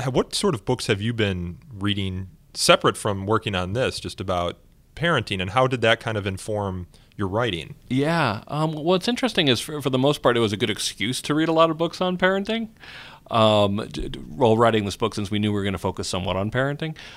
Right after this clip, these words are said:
Speaker 2: Uh, you know, before that, I read all the, you know, b-, b-, d-, d-, all, all the basic books, the Sears books about having a baby that you'll end up reading if you ever have kids.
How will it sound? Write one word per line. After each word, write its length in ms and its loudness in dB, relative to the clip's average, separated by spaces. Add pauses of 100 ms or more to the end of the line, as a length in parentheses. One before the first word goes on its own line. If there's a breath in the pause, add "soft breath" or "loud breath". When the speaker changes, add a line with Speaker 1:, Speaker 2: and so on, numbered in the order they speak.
(160 loud breath)
Speaker 2:
Uh, 220 6
you 100 6
know, 80 10
before 380 2
that, 200 4
I 60 -2
read 180 -2
all 220 0
the, 140 -4
you 160 -2
know, 180 -8 (120)
b-, 100 -16
b-, 180 -12
d-, 200 -12
d-, 720 -14
all, 180 -4
all 140 -4
the 120 -2
basic 480 -2
books, 240 -8
the 120 -8
Sears 360 -4
books 320 -8
about 160 -6
having 240 0
a 20 -4
baby 320 0
that 160 -2
you'll 240 -2
end 100 -2
up 120 -12
reading 220 -2
if 100 -10
you 40 -4
ever 140 -4
have 140 -6
kids. 280 -6